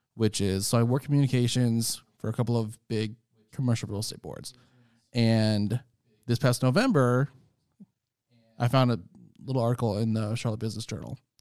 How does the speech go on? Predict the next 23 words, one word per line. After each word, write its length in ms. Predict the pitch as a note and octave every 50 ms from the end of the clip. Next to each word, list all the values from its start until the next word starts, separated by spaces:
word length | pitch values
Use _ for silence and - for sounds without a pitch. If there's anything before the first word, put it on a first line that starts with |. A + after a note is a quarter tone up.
| _ - _ _ _ _ _ _ _ _ _ _ _ _ -
Uh, 340 | - G2+ G2+ G2+ G#2 G2 F2+ -
<laughs> 60 | - D3+ A#2+ - - - - - - - - - - - - - - - _ _ _ _ _ _ _ _ _ _ _ _ _ _ _ _ _ _ _ _ _ _ _ _
his 100 | A#2 A2
eyes 120 | A2 G2+ -
getting 200 | A2 F2+ - F#2+
wide. 140 | D2 C#2 - -
He's 200 | - - B2+ A#2
getting 200 | - A2+ G2 G2
wide-eyed 300 | F2 - - C#2+ C#2+ -
again. 220 | - - - - - _ _ _ - - - - - _ _
Uh, 420 | G#2 A2+ G#2+ G#2+ A2 A2 G#2 F2 - - _ _ _ _ _ _ D#3 B2 -
but 200 | D3 C#3+ C3+ B2+
it 160 | C#3+ C3+ B2
did 180 | D3+ E3 D#3 C#3+
reference, 560 | D3 C#3+ C#3 - - C#3 C3+ B2+ A#2+ A2+ B2
that 180 | B2+ D3 D3+ -
article 240 | D3 C3+ B2+ C3+ B2+
referenced 640 | B2+ A#2+ A#2 - B2+ B2 B2 A#2+ A#2 - - - -
an 100 | C3+ C3
article 320 | A#2+ A#2 A#2+ - A#2 A2
from 240 | A2+ - A2+ A#2 A#2+
twenty 220 | - - - - -
twenty 500 | - - F#3+ G#3+ F#3 C#3 B2 A2+ A2